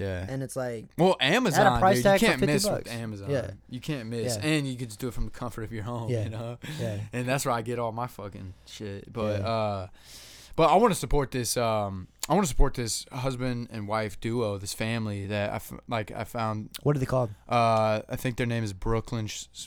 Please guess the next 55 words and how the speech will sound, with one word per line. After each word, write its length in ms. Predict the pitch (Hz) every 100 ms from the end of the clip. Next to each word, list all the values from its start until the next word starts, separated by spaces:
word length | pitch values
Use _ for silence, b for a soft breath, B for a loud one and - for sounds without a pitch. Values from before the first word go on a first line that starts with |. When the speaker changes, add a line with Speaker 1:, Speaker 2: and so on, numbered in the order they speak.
| 123
Speaker 1:
Brooklyn 360 | 127 127 127
Smitty, 540 | 110 120 117 127 135 123 -
Sm-, 280 | - - - -
something 220 | 135 117
like 160 | 110
that. 320 | 127 127 139 - B B B
Speaker 2:
Where 140 | 143
can 120 | 147
you 80 | 127
Speaker 1:
Uh, 40 | 120
Speaker 2:
find 200 | 139 156
Speaker 1:
actually, 160 | 120
Speaker 2:
them? 60 | 190
Speaker 1:
let 80 | 240
me 60 | 220
pull 200 | 180 170
them 140 | 135
up 160 | 127 107
because 320 | 117 135 117
I, 180 | 156 170
I 140 | 139 147
do 140 | 170
wanna 140 | 165 123
shout 220 | - 117
them 80 | 113
out 120 | 120
just 140 | 131
'cause 120 | 175 202
I 60 |
think 240 | 151 165 147
it's 180 | 113 101
dope 360 | 117 123 123
that, 300 | 117 107 101 b b b b -
you 80 |
know, 140 | 175 147
they're, 280 | 147 143 - - - -
um, 560 | - 139 123 113 104 104
literally 300 | 139 185 147
just 200 | 127 127
a 340 | 131 113 104 -
husband 360 | 127 143 147 139
and 100 | 127
wife, 380 | 127 139 143
or 320 | 131 117 110 -
I, 100 | 127 -
I 80 | 131
believe 380 | 120 151 214 160
they're 120 | 139
husband 300 | 135 117 110
and 80 | 107
wife. 240 | 104 104
I 100 | 113
don't 200 | 120 135
know 260 | 131 127 123
exactly. 640 | 110 110 113 113 117 104